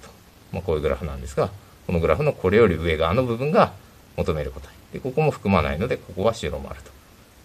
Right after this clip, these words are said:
つまり、ここの部分が、この、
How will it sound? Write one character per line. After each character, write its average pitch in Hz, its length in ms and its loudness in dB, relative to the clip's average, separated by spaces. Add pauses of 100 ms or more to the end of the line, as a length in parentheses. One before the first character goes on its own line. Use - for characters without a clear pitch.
(120)
つ - 40 -8
ま 123 120 4
り、 139 180 2 (260)
こ 110 140 -10
こ 143 140 0
の 143 140 6
部 139 160 -2
分 123 280 0
が、 190 240 6 (300)
こ 85 120 -2
の、 113 220 4